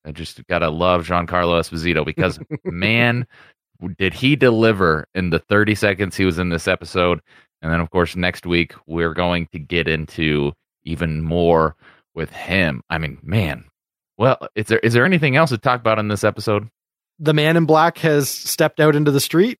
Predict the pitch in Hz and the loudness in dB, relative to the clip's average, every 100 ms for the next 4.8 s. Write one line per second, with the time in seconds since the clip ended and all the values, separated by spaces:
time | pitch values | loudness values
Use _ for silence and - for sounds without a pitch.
0 | _ 147 147 151 147 156 139 - _ - | _ 0 2 0 0 0 -2 -8 _ 0
1 | 151 160 165 175 175 196 262 117 - - | 2 6 6 6 6 4 4 2 -4 -6
2 | 147 151 151 156 147 - 156 143 135 143 | 0 2 4 4 2 -2 -2 0 2 2
3 | 151 156 147 156 135 135 147 156 151 151 | 4 2 4 2 2 0 2 2 4 4
4 | 156 165 127 135 135 131 131 | 2 0 -2 -2 -2 -2 -4